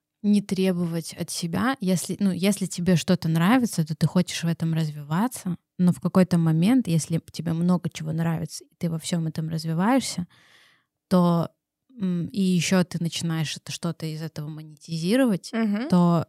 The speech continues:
Speaker 1: во-первых, эм, упускается такой момент, как хобби, да. Я в какой-то момент словила такую штуку,
Speaker 2: Да.
Speaker 1: что я, э, типа, просыпаюсь,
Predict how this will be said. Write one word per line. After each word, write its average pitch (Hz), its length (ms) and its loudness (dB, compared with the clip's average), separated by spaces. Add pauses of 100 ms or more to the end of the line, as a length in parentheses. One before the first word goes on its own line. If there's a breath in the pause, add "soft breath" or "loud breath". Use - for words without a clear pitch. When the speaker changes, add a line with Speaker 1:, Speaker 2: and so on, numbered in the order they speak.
(380)
Speaker 1:
во-первых, 175 720 0 (480)
эм, 165 540 -2 (1300)
упускается 170 680 0
такой 175 320 -2
момент, 170 460 2
как - 220 -12
хобби, 196 540 0 (160)
да. 175 160 -2
Я 196 160 2
в - 80 -10
какой-то 180 380 2
момент 226 480 4
словила 180 420 4
такую 160 300 0
штуку, - 460 -6 (100)
Speaker 2:
Да. 220 380 6 (120)
Speaker 1:
что - 260 -4
я, 170 380 2 (200)
э, 165 260 -6 (720)
типа, 156 440 -6 (460)
просыпаюсь, 170 760 -4